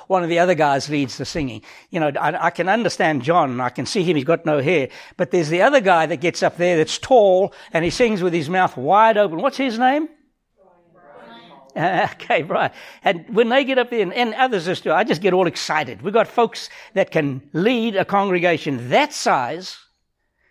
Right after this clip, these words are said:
to where it just gets us all excited. We've got giftedness flowing out of our ears in this congregation all over the place. I was impressed on Sunday and the previous Sunday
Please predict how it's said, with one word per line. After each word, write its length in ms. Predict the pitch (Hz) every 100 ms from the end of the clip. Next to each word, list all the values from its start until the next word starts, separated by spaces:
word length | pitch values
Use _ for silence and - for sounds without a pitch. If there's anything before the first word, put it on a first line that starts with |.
| _ _ _ -
to 80 |
where 380 | 196 226 226 214 - _
it 140 | -
just 180 | 226 -
gets 180 | 233 -
us 160 | 220 208
all 180 | 180
excited. 240 | 170 196 170
We've 120 | 370
got 260 | 214 113 113
giftedness 460 | 226 208 156 175
flowing 300 | - 185 170
out 120 | 156
of 80 | 143
our 100 | 139
ears 300 | 151 165 131
in 120 | 131
this 160 | 127 -
congregation 560 | 156 147 151 156 135 - - -
all 200 | 165 170
over 240 | 196 156
the 120 | 139 -
place. 280 | 127 120 - - - - -
I 160 | 240 277
was 160 | 202
impressed 640 | 196 - 214 180 - - - - _ _ _ _ _ _
on 180 | 160 160
Sunday 680 | - 208 185 147 117 117 - _ _ _ _ _ - -
and 140 | 165
the 40 | 170
previous 400 | 220 208 160 -
Sunday 460 | 135 113 113 120